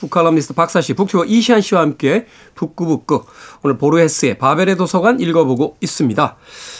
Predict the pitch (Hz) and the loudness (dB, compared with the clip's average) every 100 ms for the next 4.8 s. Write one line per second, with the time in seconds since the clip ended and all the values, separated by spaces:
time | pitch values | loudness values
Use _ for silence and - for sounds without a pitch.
0 | - 190 175 214 180 208 285 262 247 269 | -6 0 0 0 0 2 4 4 4 2
1 | - 277 269 254 226 226 175 156 131 107 | 0 2 2 4 2 0 2 2 0 -2
2 | 143 135 156 160 147 151 143 - 135 107 | -6 -2 0 0 0 -6 -8 -6 -6 -6
3 | 127 113 160 165 147 - - 226 277 - | -10 -8 -8 -8 -8 -8 -4 0 0 0
4 | - 220 208 196 170 143 117 | -2 -4 -2 -2 -2 -2 -4